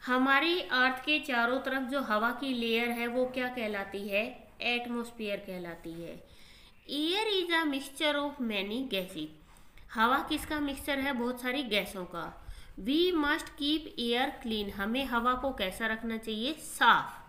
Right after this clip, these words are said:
Air pollution may cause asthma, एयर पॉल्यूशन किसका कारण हो सका, सकता है, अस्थमा का। Oxygen present in the air help in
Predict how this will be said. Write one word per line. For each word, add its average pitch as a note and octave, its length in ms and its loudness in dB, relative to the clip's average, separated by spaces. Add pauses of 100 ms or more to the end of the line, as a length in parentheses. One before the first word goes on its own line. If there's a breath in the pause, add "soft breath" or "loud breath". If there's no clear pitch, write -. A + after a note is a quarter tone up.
(1600 loud breath)
Air F4+ 380 0 (140)
pollution D4 640 0
may C4 240 4 (160)
cause A#3 340 2 (180)
asthma, F#3 480 -4 (360)
एयर C#4 220 4
पॉल्यूशन C#4+ 520 0
किसका C#4 320 0
कारण C#4 280 0
हो C4 120 0
सका, B3+ 380 -2 (180)
सकता A#3 360 -4
है, B3 200 -2 (220)
अस्थमा G3+ 480 -2
का। G3+ 200 0 (840 loud breath)
Oxygen F#4 600 0
present C4+ 440 2
in C#4 200 2
the C#4 120 6 (140)
air B3 320 4
help A#3+ 340 2
in B3+ 160 4